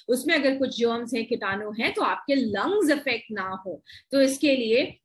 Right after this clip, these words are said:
ये हमारे उसको protect करने में भी help करता है।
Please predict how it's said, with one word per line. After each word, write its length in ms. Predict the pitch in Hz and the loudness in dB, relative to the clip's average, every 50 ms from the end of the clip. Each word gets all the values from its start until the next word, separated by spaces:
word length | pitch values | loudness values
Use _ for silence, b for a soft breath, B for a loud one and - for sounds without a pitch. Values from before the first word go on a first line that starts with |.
| _ - | _ 0
ये 60 | 247 | 2
हमारे 460 | 262 277 233 220 220 202 208 220 226 | 2 2 2 0 0 0 0 0 -2
उसको 340 | 226 - 220 - - - - | -4 -6 -10 -8 -6 -6 -6
protect 400 | 311 - 269 269 233 202 - - | -4 -4 -4 -2 -2 -4 -2 -2
करने 220 | 220 196 196 196 196 | -4 -4 -2 -4 -4
में 180 | 196 196 196 | -4 -4 0
भी 120 | 233 349 415 | 0 0 2
help 320 | 294 269 269 - - - - | 2 2 0 0 -2 -4 -6
करता 300 | 185 165 - - 147 143 | -8 -8 -6 -8 -8 -8
है। 140 | - - | -8 -10